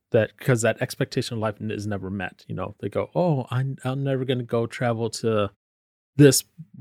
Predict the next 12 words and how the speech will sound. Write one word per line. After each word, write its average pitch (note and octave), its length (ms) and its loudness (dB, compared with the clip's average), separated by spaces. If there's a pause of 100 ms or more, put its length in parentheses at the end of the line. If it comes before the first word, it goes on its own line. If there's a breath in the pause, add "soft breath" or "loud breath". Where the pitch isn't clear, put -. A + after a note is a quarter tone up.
(100)
weird C3 400 6
remote B2 300 2
location A2+ 800 -2
for A2+ 180 2
whatever." G2+ 400 0 (560)
And A#2 100 4
they're G#2+ 100 0
like, - 200 -4 (640)
"I'm A2+ 560 -2
just A2 320 2 (260)
here - 600 2
doing A2+ 400 0